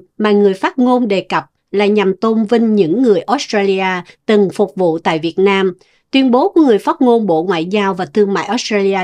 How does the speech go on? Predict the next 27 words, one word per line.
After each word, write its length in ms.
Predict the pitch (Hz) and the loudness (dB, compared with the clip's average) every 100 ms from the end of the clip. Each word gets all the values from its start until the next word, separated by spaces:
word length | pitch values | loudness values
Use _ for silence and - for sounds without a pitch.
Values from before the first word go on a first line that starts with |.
| 180 | -6
cho 100 | 180 | -6
biết, 300 | 190 269 359 _ _ _ _ | -2 -4 -6 _ _ _ _
thiết 220 | 330 359 | -2 0
kế 180 | 294 311 | 0 0
của 140 | 370 302 | 0 0
đồng 220 | 214 196 | 0 -2
xu 320 | - 254 240 | -2 0 0
và 180 | 214 220 | -2 -4
tem 360 | - 214 214 208 | -2 -2 -2 -2
phản 200 | 170 175 | -4 -2
ánh 240 | - 233 349 | -2 2 4
màu 180 | 233 160 | 2 -2
sắc 340 | - 285 - | -4 -6 -6
của 160 | - 175 | -4 -2
các 220 | - 311 | -2 -4
giải 260 | 202 143 202 | -2 -2 -2
huy 180 | 233 214 | -2 -2
chương 280 | - 226 220 208 _ | 0 2 0 -2 _
phục 260 | - 202 - | -4 -4 -2
vụ 340 | 180 165 160 160 | 0 0 0 -4
được 240 | 196 190 - | -6 -4 -2
trao 220 | 233 220 | -2 -2
cho 140 | 226 | -2
những 240 | 214 165 208 | 0 0 0
quân 200 | 240 214 | 0 2
nhân 240 | 208 202 196 | 2 2 2
này, 320 | 175 156 | 0 -4